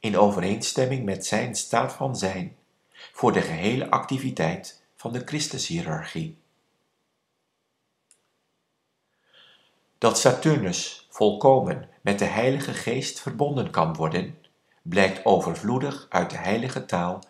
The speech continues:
van alle eeuwen. De oude Joden waren sterk aan Saturnus gebonden. De geest van Saturnus was hun leidster.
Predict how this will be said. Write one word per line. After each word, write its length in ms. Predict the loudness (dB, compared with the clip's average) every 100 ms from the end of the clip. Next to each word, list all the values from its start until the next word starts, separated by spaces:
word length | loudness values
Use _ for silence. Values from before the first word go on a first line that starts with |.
| _
van 300 | -6 -4 0
alle 280 | 2 2 0
eeuwen. 460 | -4 -2 -4 -6 -16 _ _ _ _ _ _ _ _ _ _ _ _ _ _ _ _ _ _ _ _ _ _ -20 -20 -20 -18
De 120 | -2 6
oude 400 | 8 8 2 2
Joden 540 | 4 4 2 -4 -8 _ _
waren 320 | 4 6 6 0
sterk 500 | 0 0 0 -4 -2
aan 160 | -2
Saturnus 600 | 0 -4 -2 -4 -4 -8
gebonden. 600 | -4 -2 -2 -2 -4 -8 -14 _ _ _ _ _ _ _ _ _ -20 -20 _
De 100 | -2
geest 420 | 2 0 0 -2
van 140 | -2
Saturnus 840 | 0 -2 2 0 2 -4 -6 -12 -20 _ _
was 220 | 0 2
hun 180 | 0 2
leidster. 640 | 0 0 -2 -2 -4 -10